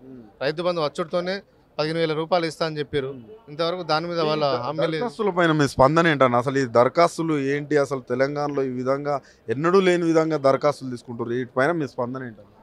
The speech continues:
Speaker 2: కాంగ్రెస్ పార్టీకి అమలు చేసే చిత్తశుద్ధి లేదు కాబట్టి
Speaker 1: ఉమ్.
Speaker 2: దరఖాస్తుల పేరు మీద కాలయాపన చేయాలని చూస్తారు.
Speaker 1: ఉమ్.
Speaker 2: నిజంగా వాళ్ళకి ఆ చిత్తశుద్ధి ఉండంటే అందులో బ్యాంక్ అకౌంట్ నెంబర్ పెట్టొచ్చు కదా,
Speaker 1: ఆ.
Speaker 2: ఎందుకు పెట్టట్లేదు?
Speaker 1: ఉమ్.
Speaker 2: అదేవిధంగా ఇప్పటికే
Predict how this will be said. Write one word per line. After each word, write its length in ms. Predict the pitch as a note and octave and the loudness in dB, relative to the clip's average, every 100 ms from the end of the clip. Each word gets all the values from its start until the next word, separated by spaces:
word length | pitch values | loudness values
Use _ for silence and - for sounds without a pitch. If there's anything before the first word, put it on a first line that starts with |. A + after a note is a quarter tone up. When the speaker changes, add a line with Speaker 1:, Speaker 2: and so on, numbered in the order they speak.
| _ | _
Speaker 2:
కాంగ్రెస్ 520 | C3 D#3 E3+ E3+ - - | -2 -2 -2 -4 -6 -2
పార్టీకి 580 | D3 C#3 C#3+ D#3+ F#3 A3+ | -2 -2 -8 -6 -8 -8
అమలు 280 | A2+ C#3+ E3 | -8 -8 -6
చేసే 220 | D#3+ C#3+ | -8 -8
చిత్తశుద్ధి 580 | D3 C3 B2 D3 D#3 C#3 | -12 -12 -10 -10 -10 -10
లేదు 280 | A#2+ B2 C#3+ | -8 -8 -8
కాబట్టి 420 | C3 A#2 A#2+ E3+ | -8 -8 -10 -8
Speaker 1:
ఉమ్. 480 | G#3+ A3+ C3 C3 A2+ | -8 -10 -18 -20 -10
Speaker 2:
దరఖాస్తుల 600 | B2 C#3+ E3+ E3 - D#3+ | -8 -6 -4 -4 -4 -8
పేరు 240 | D3+ C#3+ | -4 -6
మీద 200 | C#3 C#3 | -6 -10
కాలయాపన 560 | C3 B2 C3+ C3 A#2+ B2 | -6 -4 -4 -4 -6 -12
చేయాలని 500 | A#2 A2+ A2 A#2 B2+ | -12 -12 -10 -12 -14
చూస్తారు. 320 | G#2+ A2+ G2+ | -14 -12 -12
Speaker 1:
ఉమ్. 300 | G#2 - B2+ - - | -14 -20 -20 -20 -16
Speaker 2:
నిజంగా 340 | C3+ F#3+ G3+ | -8 -6 -4
వాళ్ళకి 300 | F#3+ F#3 F3 | -4 -2 -2
ఆ 40 | F3 D#3+ | -2 -4
చిత్తశుద్ధి 420 | D3 F3+ G3 E3+ | -6 -6 -4 -6
ఉండంటే 440 | E3+ E3 D#3 A3 A#3+ _ _ D3+ | -6 -6 -4 -6 -6 _ _ -12
అందులో 180 | F3+ E3+ | -6 -2
బ్యాంక్ 340 | D3+ E3+ F3+ | 0 0 -2
అకౌంట్ 280 | G3+ G3+ F#3+ | -6 -4 -4
నెంబర్ 240 | F3+ F#3 | -2 -2
పెట్టొచ్చు 380 | D#3+ D3+ G3 G3 | -2 -2 -2 0
కదా, 240 | F3 F3 E3+ C3+ | 0 0 -8 -18
Speaker 1:
ఆ. 200 | C#3 A#2+ | -16 -12
Speaker 2:
ఎందుకు 180 | C#3 F#3+ | -6 -2
పెట్టట్లేదు? 600 | G3 F3+ F3 E3+ E3+ F3+ C#3 | 0 0 0 0 -2 -6 -14
Speaker 1:
ఉమ్. 260 | C#3+ A#2+ C3+ | -16 -10 -6
Speaker 2:
అదేవిధంగా 340 | F3+ F#3+ D#3+ | -4 -4 -8
ఇప్పటికే 380 | C#3+ G3+ G#3 | -4 0 2